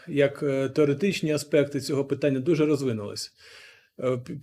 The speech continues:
пішло вперед семимільними кроками. Але ж все ж таки залишається досить багато питань, досить багато прога-, е, п-, прогалин в діагностиці, в лікуванні, тим більше, що скорочується час, е, до отримання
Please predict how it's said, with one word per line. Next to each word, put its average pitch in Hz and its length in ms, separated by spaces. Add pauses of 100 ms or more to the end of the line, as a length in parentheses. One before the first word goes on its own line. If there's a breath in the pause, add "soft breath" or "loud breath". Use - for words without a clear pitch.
(160)
пішло 165 300
вперед 160 320
семимільними 143 640
кроками. 113 480
Але 175 240
ж - 180
все 170 280
ж - 100
таки 151 220
залишається 147 560
досить 139 360
багато 135 480
питань, 147 460
досить 135 300
багато 131 320
прога-, 131 560
е, 123 120
п-, 135 340
прогалин 139 520
в 120 40
діагностиці, 143 720
в 120 80
лікуванні, 147 640 (340 loud breath)
тим 156 160
більше, 147 360
що 131 200
скорочується 139 720
час, 127 420 (360 loud breath)
е, 127 520
до 131 220 (1000)
отримання 139 680